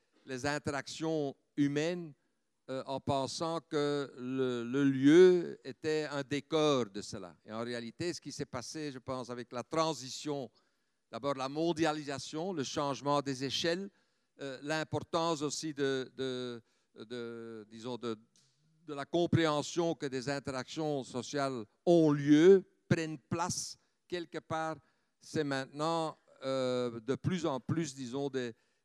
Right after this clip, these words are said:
des géographes qui, euh, euh, qui sont au centre des débats, euh, académiques aussi pour, euh, pour essayer d'analyser,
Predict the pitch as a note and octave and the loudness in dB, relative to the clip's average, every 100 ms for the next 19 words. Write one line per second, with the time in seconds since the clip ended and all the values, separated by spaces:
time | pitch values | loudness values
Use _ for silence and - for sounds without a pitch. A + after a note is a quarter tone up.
0 | _ D3 C3 D3+ D3 C3+ E3+ F#3 - - | _ -4 -2 0 0 0 -2 -2 -4 -6
1 | D3+ C#3+ C3 C3 B2+ B2 B2 A2+ _ _ | -4 -4 -2 -4 -4 -6 -8 -10 _ _
2 | _ A#2+ B2 - C3 - D#3+ D3+ D3 - | _ -10 -10 -10 -12 -6 -4 -4 -4 -4
3 | E3 E3+ D#3+ D3+ C3+ B2+ B2+ A2+ D3+ D3 | -4 -4 -4 -6 -6 -2 -2 0 -2 -4
4 | A#2+ _ _ C#3 C3 D3 - C#3 A#2 C#3+ | -12 _ _ -12 -10 -10 -8 -8 -6 -6
5 | F#3 C#3+ - D#3+ D#3+ - C#3+ C3+ B2+ A#2+ | -6 -8 -8 -12 -14 -12 -8 -6 -6 -8
6 | B2+ A2+ C3 C#3 D3 D3 C#3 B2+ A#2+ C#3+ | -12 -10 -10 -8 -6 -4 -6 -8 -6 -2
7 | D3+ D3+ | -2 -4